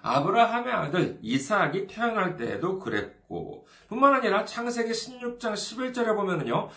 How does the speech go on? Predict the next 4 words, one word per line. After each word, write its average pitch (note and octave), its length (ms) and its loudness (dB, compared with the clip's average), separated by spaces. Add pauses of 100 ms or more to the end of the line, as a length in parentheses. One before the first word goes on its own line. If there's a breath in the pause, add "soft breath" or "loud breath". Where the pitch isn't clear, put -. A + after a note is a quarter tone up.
(120 loud breath)
아브라함의 G#3+ 640 6
아내의 E3 640 0
여종인 B2+ 580 -2 (160 loud breath)
하갈이 C#4 920 -2